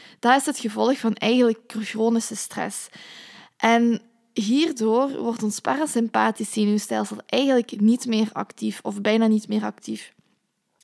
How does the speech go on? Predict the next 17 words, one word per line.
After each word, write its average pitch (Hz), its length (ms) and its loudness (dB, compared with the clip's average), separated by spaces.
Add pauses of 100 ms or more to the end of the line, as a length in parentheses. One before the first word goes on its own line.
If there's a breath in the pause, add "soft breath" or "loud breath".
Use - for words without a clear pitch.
Waardoor 226 680 -2 (360 loud breath)
we 220 80 0
niet 220 260 2
meer 294 340 -2 (320)
in 226 120 -2
een 220 180 2
rusttoestand 220 800 -4
kunnen 202 260 -4
geraken, 214 640 -6 (300 loud breath)
waardoor 214 340 0
we 220 120 0
ook 214 200 -2
niet 285 100 2
meer 240 240 -2
kunnen 214 260 0
verteren. 220 880 -4 (480 loud breath)
En 208 340 0